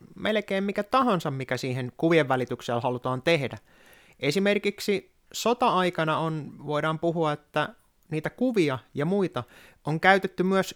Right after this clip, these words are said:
turruttamaan ihmisiä. Jos sä näet jatkuvasti kauheuksia,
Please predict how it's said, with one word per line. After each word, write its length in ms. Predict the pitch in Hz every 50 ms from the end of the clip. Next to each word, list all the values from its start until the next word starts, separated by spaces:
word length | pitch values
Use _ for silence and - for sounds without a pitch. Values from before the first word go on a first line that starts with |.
| _ - -
turruttamaan 800 | 285 302 302 - 196 151 - - - 139 131 127 123 120 127 -
ihmisiä. 580 | 143 151 127 135 123 120 113 - - - 120 - _ _ _ _ _ _ _ _ _ _ _ _ -
Jos 300 | 180 131 139 151 151 -
sä 80 | - 190
näet 220 | 214 247 247 247 - -
jatkuvasti 640 | 247 269 269 - - 226 208 202 - - 202 - -
kauheuksia, 760 | - 220 220 214 196 175 170 156 - - - - 135 135